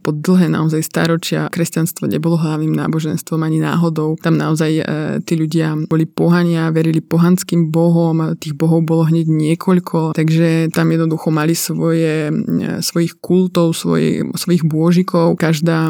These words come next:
možno časť verila niečomu inému a ten Rím tým, že bol na tých kopcoch a mal tú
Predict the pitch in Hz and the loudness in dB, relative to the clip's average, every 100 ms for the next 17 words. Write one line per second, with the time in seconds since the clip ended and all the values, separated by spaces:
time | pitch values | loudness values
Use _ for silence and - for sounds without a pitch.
0 | 160 147 170 175 170 - 165 170 - - | 0 0 2 2 0 0 2 2 0 -4
1 | 170 165 160 151 151 - 175 - 175 170 | -2 0 -2 -2 -2 2 2 4 2 4
2 | 170 170 175 175 185 185 160 160 165 175 | 4 4 2 2 4 4 2 2 2 2
3 | 185 175 156 147 90 170 180 - - 170 | 4 4 2 0 -2 -2 -4 -2 0 0
4 | - - 180 175 170 156 151 156 156 170 | -2 -2 2 4 2 2 0 -2 0 0
5 | 156 | 0